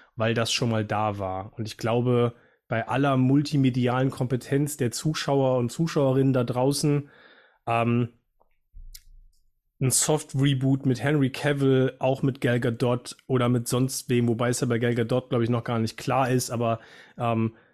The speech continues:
ich glaube ehrlich gesagt, dass man sich damit halt keinen Gefallen tut, mal ganz von dem finanziellen Aspekt abgesehen, dass wir natürlich jetzt hier auch über Leute reden, die natürlich auch schon auf entsprechenden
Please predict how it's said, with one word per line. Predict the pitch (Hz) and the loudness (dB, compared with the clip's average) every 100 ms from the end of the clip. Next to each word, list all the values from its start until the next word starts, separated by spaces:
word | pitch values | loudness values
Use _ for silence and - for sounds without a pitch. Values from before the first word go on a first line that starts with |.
| _ _ | _ _
ich | 131 - | -8 -6
glaube | - 127 139 135 | 0 2 4 2
ehrlich | 131 135 135 | 2 2 0
gesagt, | 139 120 123 127 - | 0 0 0 0 -2
dass | 123 | -4
man | 127 | -2
sich | 120 117 | -2 -2
damit | 123 123 127 - | -2 0 0 -2
halt | 117 | -6
keinen | - - 127 127 | -6 -4 0 0
Gefallen | 117 - 135 139 | -2 -2 0 0
tut, | 131 143 131 127 - - - - | 0 0 -2 -2 -10 -20 -20 -4
mal | 131 139 143 | 2 2 2
ganz | 143 147 147 | 2 0 0
von | 143 131 | 2 2
dem | 131 | 2
finanziellen | 123 135 120 117 135 131 123 | 2 2 2 0 0 0 0
Aspekt | 117 - 117 - | -4 -4 -6 -6
abgesehen, | 120 - 113 110 104 | -10 -6 -4 -2 -2
dass | 104 110 | -2 -4
wir | 123 | -2
natürlich | 117 - 117 | -2 -2 -2
jetzt | 113 | -2
hier | - 131 | -2 -2
auch | 117 | 0
über | 117 | 0
Leute | 113 120 123 113 | 2 0 0 0
reden, | 117 113 113 110 | 0 0 0 0
die | 110 | -2
natürlich | 113 - 127 120 110 | -2 -4 -2 -2 -4
auch | 117 117 | -6 -6
schon | - 117 117 | -4 -2 -2
auf | 117 117 - | -4 -6 -4
entsprechenden | 117 - 127 117 123 113 110 110 | -4 -2 -4 -2 0 0 0 -2